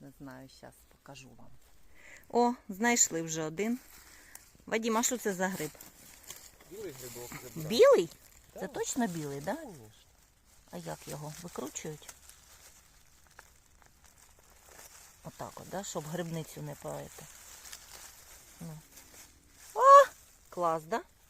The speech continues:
Speaker 2: Цілий?
Speaker 1: Та шикардос.
Speaker 2: Забираємо.
Speaker 1: Угу. Умка,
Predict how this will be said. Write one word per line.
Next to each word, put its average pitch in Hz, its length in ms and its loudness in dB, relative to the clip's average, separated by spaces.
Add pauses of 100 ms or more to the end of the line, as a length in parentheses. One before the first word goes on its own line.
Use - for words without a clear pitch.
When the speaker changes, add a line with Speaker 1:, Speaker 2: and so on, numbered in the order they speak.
(120)
Speaker 2:
Цілий? 123 300 -14 (240)
Speaker 1:
Та - 180 2
шикардос. 170 640 -4 (440)
Speaker 2:
Забираємо. 120 480 -16 (380)
Speaker 1:
Угу. 208 480 -12 (1400)
Умка, 185 260 -16